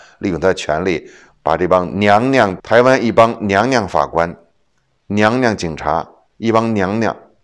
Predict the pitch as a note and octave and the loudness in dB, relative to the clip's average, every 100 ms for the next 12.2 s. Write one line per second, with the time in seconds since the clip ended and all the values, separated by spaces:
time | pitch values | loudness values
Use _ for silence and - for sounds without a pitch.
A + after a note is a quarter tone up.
0 | - F#2 A2 G#2+ G2 A2+ G#2+ G#2 F2+ F#2+ | -10 -6 -2 -4 -2 -2 0 0 0 -2
1 | G2 A2 A2 G2+ E2 G2 F2 - - - | 2 2 4 4 2 2 -2 -4 -18 -20
2 | - _ _ G#2 G2+ F#2+ G2 F#2 B1 - | -20 _ _ 0 2 0 -2 0 0 0
3 | D2+ - - _ _ _ - A2+ A2 G#2 | -2 -2 -12 _ _ _ 0 2 2 0
4 | F#2+ G2 G2 D#2+ - - - _ _ - | 0 4 4 4 0 -6 -20 _ _ 0
5 | F2+ G2+ F#2+ D2+ E2 F2+ E2 - - A2+ | 2 4 2 0 0 0 0 -6 -4 0
6 | B2 G2+ F2+ G#2 F#2+ G2 E2+ C2+ D#2+ - | 2 2 0 0 2 4 4 2 2 0
7 | - _ _ _ _ - G#2 G#2 G2 F2+ | -6 _ _ _ _ 2 6 8 6 4
8 | D#2 - - _ _ _ _ _ - - | -2 -2 -16 _ _ _ _ _ -10 -6
9 | G#2 F2+ E2 - A#2 G#2+ E2+ E2 D#2+ - | -2 2 2 4 4 4 4 0 0 -2
10 | _ _ - - A#2 A#2+ A2+ B2 F#2+ E3 | _ _ -6 2 4 4 0 0 2 0
11 | - - _ - - A2+ G#2 F2+ A2 G#2 | 0 -14 _ -6 0 2 2 2 4 4
12 | D2+ D#2 | 4 2